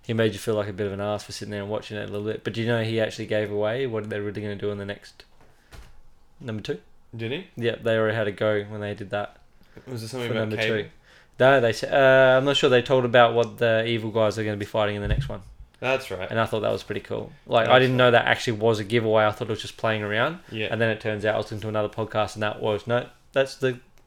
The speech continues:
Speaker 1: that was genuine. That's
Speaker 2: Yeah,
Speaker 1: what's
Speaker 2: right.
Speaker 1: gonna be happening. So
Speaker 2: Sick.
Speaker 1: they got the, the green light. So that's fantastic.
Speaker 2: Well, when that
Speaker 1: Did
Speaker 2: movie
Speaker 1: you know,
Speaker 2: made some
Speaker 1: hey,
Speaker 2: twenties,
Speaker 1: did you
Speaker 2: it
Speaker 1: know
Speaker 2: didn't
Speaker 1: how they got that
Speaker 2: happen, did it?
Speaker 1: released?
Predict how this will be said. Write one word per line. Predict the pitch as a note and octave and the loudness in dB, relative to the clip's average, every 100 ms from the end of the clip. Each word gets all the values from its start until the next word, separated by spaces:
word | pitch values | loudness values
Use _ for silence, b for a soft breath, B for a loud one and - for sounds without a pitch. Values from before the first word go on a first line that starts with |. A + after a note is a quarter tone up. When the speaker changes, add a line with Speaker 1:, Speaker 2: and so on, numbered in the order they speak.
| - | -8
Speaker 1:
that | C3+ | -6
was | C3 B2+ - _ | -6 -10 -12 _
genuine. | C#3 D3+ C3 C#3 - | -6 -4 -4 -6 -10
That's | C3+ | -8
Speaker 2:
Yeah, | C#3+ | -4
Speaker 1:
what's | C3 | -2
Speaker 2:
right. | |
Speaker 1:
gonna | C3 C3 | 0 2
be | |
happening. | C#3 D3 B2 A2 | 2 0 -6 -8
So | - A2+ G#2 | -4 -2 -2
Speaker 2:
Sick. | - - - | -4 -10 0
Speaker 1:
they | B2+ | 2
got | A#2+ A#2+ | 4 4
the, | A#2 | 0
the | A2 A#2+ A#2 | 2 2 2
green | G#2 A#2+ A#2 | 2 0 0
light. | C3+ - - - | -6 -10 -18 -14
So | A#2+ G#2 G2+ G2 - | -6 -6 -6 -10 -6
that's | - | -6
fantastic. | - F#2 D3 - - - | -4 -4 -6 -6 -14 -2
Speaker 2:
Well, | C#3 B2 A2+ | 2 4 4
when | A2+ | 2
that | A2+ | 2
Speaker 1:
Did | D3 | 8
Speaker 2:
movie | F3+ | 10
Speaker 1:
you | A3 | 10
know, | A3+ | 10
Speaker 2:
made | F3+ | 10
some | A#3 | 8
Speaker 1:
hey, | A3+ | 6
Speaker 2:
twenties, | A3+ G#3+ | 4 0
Speaker 1:
did | G#3 | 2
you | G4 | 6
Speaker 2:
it | |
Speaker 1:
know | |
Speaker 2:
didn't | G4+ | 8
Speaker 1:
how | B3+ | 8
they | A#3 | 10
got | G3+ | 10
that | E3+ | 10
Speaker 2:
happen, | C#3 B2 | 8 8
did | |
it? | C#3+ | 6
Speaker 1:
released? | D#4 - - | 4 -4 -14